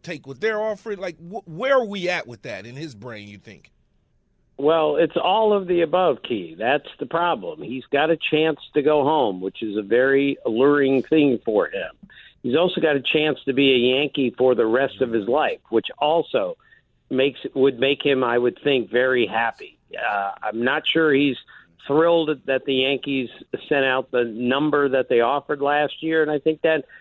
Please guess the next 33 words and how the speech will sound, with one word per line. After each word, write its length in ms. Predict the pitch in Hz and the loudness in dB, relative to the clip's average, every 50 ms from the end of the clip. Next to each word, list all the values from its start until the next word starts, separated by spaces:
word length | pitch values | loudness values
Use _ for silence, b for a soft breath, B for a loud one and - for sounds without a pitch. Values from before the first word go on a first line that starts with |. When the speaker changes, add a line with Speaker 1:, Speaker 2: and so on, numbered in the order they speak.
| B B - | B B -4
Speaker 2:
has 160 | 147 131 127 | -4 -2 0
upset 400 | 160 160 - - - 165 156 156 | -2 -4 -4 -4 -2 0 2 2
him 280 | 156 165 165 165 160 143 | 2 2 2 0 0 0
just 180 | 156 165 - _ 175 | 0 -2 2 _ 0
a 20 | |
little 320 | 175 175 180 180 165 165 | 2 4 2 4 4 2
bit, 300 | 151 147 165 190 190 - _ _ | 2 2 2 2 0 -4 _ _
and, 340 | - 135 131 135 139 139 139 | -2 0 2 2 2 0 0
but 200 | 135 139 139 - _ | 0 -2 -2 -2 _
that's 220 | 135 131 135 - _ - | -6 -6 -6 -6 _ -4
not 240 | 139 135 143 147 | -2 -2 0 -2
enough 280 | 139 135 135 139 139 - - | -2 -2 -2 -4 -4 -4 -6
to 120 | - 123 - - - | -8 -8 -8 -10 -18
stop 400 | - - 156 147 151 156 - - | -6 -4 -2 -2 0 -4 -2 0
him 360 | - 135 127 117 113 123 123 - B B B B B _ | 2 2 2 2 2 0 -4 -6 B B B B B _
from 180 | _ 131 131 127 | _ -6 -4 0
going 280 | 127 131 131 135 139 135 | 2 4 4 4 4 2
back 240 | 135 139 143 139 | 2 0 0 -2
to 80 | - 156 | -2 0
the 60 | 151 | 2
Yankees. 440 | 165 185 202 208 - - - 160 151 - | 2 4 2 2 0 -4 -10 -10 -12 -8
He 180 | - 117 135 147 | -2 -2 0 0
just 240 | 147 175 175 156 - | 2 0 0 0 0
has 300 | - 143 143 156 165 - - _ - | -2 -2 -2 -2 -2 -4 -8 _ -20
to 40 | 170 - | -8 -2
say 200 | - 165 165 165 | 2 2 2 4
to 160 | 160 151 143 | 2 2 2
himself, 500 | 135 123 120 - - 127 117 117 117 107 - b b b b b | 2 0 -2 -2 -2 0 2 2 0 -2 -4 b b b b b
"Where 640 | - - 120 135 147 151 151 156 156 156 151 - - | -6 0 2 2 4 4 2 0 -2 -4 -4 -4 -4
am 160 | 127 113 117 | -4 -2 0
I 220 | 123 135 139 135 135 | 0 0 0 0 0
gonna 240 | 123 131 127 123 123 | 0 0 0 0 0
be 420 | 120 127 120 120 117 117 113 | -2 -2 0 0 -2 -4 -6